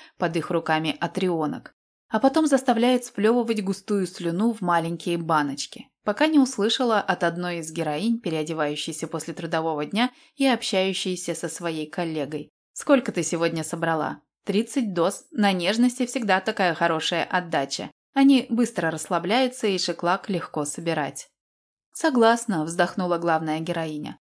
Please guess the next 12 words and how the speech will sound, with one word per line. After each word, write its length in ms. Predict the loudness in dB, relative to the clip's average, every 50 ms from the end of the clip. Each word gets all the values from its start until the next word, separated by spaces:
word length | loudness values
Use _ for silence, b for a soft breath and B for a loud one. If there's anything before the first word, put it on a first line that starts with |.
| _ _
"А 120 | 4 6 8
меня 320 | 8 10 10 8 6 6
с 20 |
завтрашнего 640 | 4 4 4 4 4 2 0 0 0 0 0 2 2 2
дня 220 | 2 2 0 0
в 60 | 0 0
другой 320 | 0 0 2 2 2 2
сектор 420 | 2 0 -2 -4 -2 -2 -4 -6
плантации 720 | -2 0 0 0 0 0 -2 -2 -2 -2 -4 -8 -10 -8
переводят. 640 | -8 -8 -8 -8 -8 -6 -6 -6 -6 -6 -8 -12 -16 -18
В 80 | -16 -12
страдания. 720 | -2 0 2 2 2 2 0 0 -2 -4 -6 -8 -8 -10